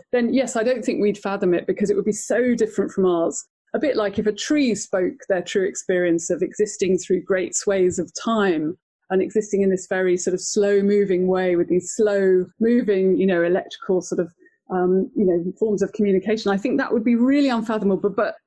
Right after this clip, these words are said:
also there's a possibility the lion would get inducted into the language and would only be able to express certain things. So he might say, you know, "Me lion," or "Weather is nice," or, you know, "Want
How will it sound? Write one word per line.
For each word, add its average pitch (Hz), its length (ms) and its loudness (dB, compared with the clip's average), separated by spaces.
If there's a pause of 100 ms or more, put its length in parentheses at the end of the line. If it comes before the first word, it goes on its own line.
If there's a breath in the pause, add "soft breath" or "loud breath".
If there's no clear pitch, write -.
(220)
also 330 340 0
there's 254 140 0
a 240 40 -4
possibility 233 520 -2
the 214 100 0
lion 240 460 0
would 226 260 0
get 233 340 -2 (540)
inducted 240 800 0
into 277 440 2
the 208 120 0
language 180 440 0
and 196 80 2
would 202 120 2
only 240 160 2
be 214 160 0
able 190 120 0
to 190 140 -6
express - 460 -8
certain 190 260 0
things. 269 500 2
So 208 160 2
he 214 100 2
might 214 280 0
say, 208 240 0
you 196 160 2
know, 190 160 2
"Me 202 300 2
lion," 190 480 0
or 180 320 0
"Weather 208 340 0
is 196 240 -2
nice," 208 400 -2
or, 185 140 2
you 202 80 2
know, 196 120 0
"Want 208 280 0